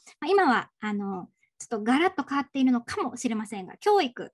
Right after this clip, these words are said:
領域におけるデジタルクレデンシャルについて、あの、どういったものが、あの、教育の価値を高めていくのか、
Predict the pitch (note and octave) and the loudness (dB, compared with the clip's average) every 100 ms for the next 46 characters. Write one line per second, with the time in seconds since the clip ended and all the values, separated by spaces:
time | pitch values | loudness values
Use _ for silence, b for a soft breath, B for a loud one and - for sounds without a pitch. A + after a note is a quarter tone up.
0 | b b b _ - C#4+ B3+ A3+ A#3+ G#3+ | b b b _ -4 0 0 0 0 0
1 | G3 D#4 D4+ G#3+ A#3 - B3 A#3+ A#3+ A#3+ | -4 -4 -2 0 0 0 -2 -2 -4 0
2 | A#3+ B3+ A3 F3+ - G3+ G3 G#3+ G3 - | 2 2 0 -8 -12 -12 -10 -8 -8 -8
3 | - D4+ D4+ - G3 F#3+ - - _ b | -6 -2 -2 -2 -6 -6 -8 -10 _ b
4 | b b _ _ _ _ _ _ - C4+ | b b _ _ _ _ _ _ -4 0
5 | C4 A#3+ - E3+ - _ _ _ - A3 | 0 -2 -6 -8 -8 _ _ _ -4 -2
6 | G#3 G3+ C#4+ A3 - G3 F#3+ G3 A3+ A3 | 0 0 0 0 -6 -8 -6 -2 -2 -2
7 | A3 G#3+ G#3 G#3+ C4 B3+ F#3+ F#3+ C#4+ C4+ | -8 -8 -6 -2 -2 -2 -8 -2 0 0
8 | G#3+ F#3 A#3+ G#3 - A3+ | -4 -8 -6 -8 -8 -12